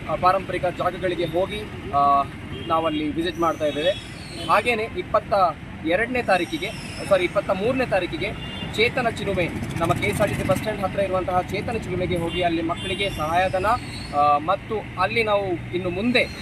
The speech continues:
ಭವಿಷ್ಯದಲ್ಲಿ ಅವರಿಗೆ ಯಾವಾಗಲೂ ಸಹಾಯಧನ ಮಾಡುವ ಹಾಗೆ ನಾವು ಒಂದು ಪ್ರಯತ್ನ ಮಾಡ್ಕೊಂಡಿದ್ದೀವಿ. ಅದೇ ರೀತಿಯಲ್ಲಿ ಗದ್ದಿಗೆಯಲ್ಲಿ ಇರುವಂತಹ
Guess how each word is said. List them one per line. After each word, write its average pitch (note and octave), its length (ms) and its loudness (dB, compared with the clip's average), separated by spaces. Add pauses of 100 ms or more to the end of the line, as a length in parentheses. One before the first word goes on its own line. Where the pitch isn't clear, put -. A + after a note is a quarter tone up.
(100)
ಭವಿಷ್ಯದಲ್ಲಿ F#3 600 0
ಅವರಿಗೆ E3 480 0 (400)
ಯಾವಾಗಲೂ G#3+ 400 4
ಸಹಾಯಧನ F#3 520 2 (160)
ಮಾಡುವ F3 220 4
ಹಾಗೆ E3+ 240 2
ನಾವು D#3 180 0
ಒಂದು C#3+ 120 -2
ಪ್ರಯತ್ನ D3+ 260 0
ಮಾಡ್ಕೊಂಡಿದ್ದೀವಿ. D3 400 -2
ಅದೇ E3+ 200 4
ರೀತಿಯಲ್ಲಿ G#3+ 400 0 (360)
ಗದ್ದಿಗೆಯಲ್ಲಿ A#3+ 460 2
ಇರುವಂತಹ G3 600 2